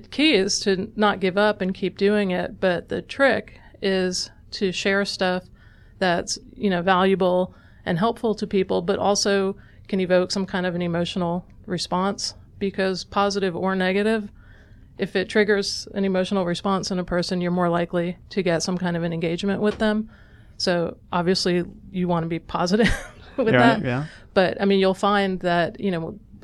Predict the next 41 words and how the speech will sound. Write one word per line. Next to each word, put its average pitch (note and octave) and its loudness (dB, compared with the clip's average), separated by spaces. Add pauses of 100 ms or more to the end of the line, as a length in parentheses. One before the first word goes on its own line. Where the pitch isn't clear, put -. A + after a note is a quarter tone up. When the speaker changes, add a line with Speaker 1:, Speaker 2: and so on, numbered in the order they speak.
(180)
Speaker 1:
look G3+ 0
at G3 0
the F3 2
media. F#3+ 0
The F#3+ -2
stuff F#3+ -2
that F#3 0
gets F#3 -2
the F#3+ -4
most F3+ -2
attention G3+ -2
is F3+ -4
some G3 -4
of F#3 -2
the F3+ -2
most F3+ 0
horrific F3 0
things G3+ 0
on F3+ -4
a F3 -4
daily F#3 -4
basis. F#3+ -2
And F#3 -4
Speaker 2:
Right. C#3 -8 (160)
Speaker 1:
really A3 2
social F#3 -2
media F3+ 0
is, E3+ -6 (800)
you F3+ -4
know, E3 -4 (180)
th-, - -12 (140)
a F#3+ -2
layperson's F3+ -2 (520)
version F3+ -4 (400)
of F3+ -2
that F3+ 2
same F3 0
phenomenon. F3 -2
So F3 -2 (180)
the F3+ -2
trick - -2